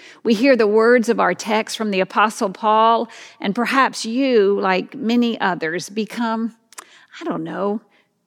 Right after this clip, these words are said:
dismissive, skeptical, even suspicious. And I understand.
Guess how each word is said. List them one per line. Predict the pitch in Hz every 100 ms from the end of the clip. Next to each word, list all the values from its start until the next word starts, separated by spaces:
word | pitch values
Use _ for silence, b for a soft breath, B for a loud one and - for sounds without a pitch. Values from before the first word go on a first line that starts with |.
| _ 175
dismissive, | 165 - 175 233 - 254 - _ _ _ _ _ _ _ _ _ -
skeptical, | - 202 - 247 - 240 240
even | 254 240 226
suspicious. | - 170 - 208 226 - 254 - - _ _ _ _ _ _ _ _ _ 202
And | 202
I | 214
understand. | - 214 202 185 - - - - 190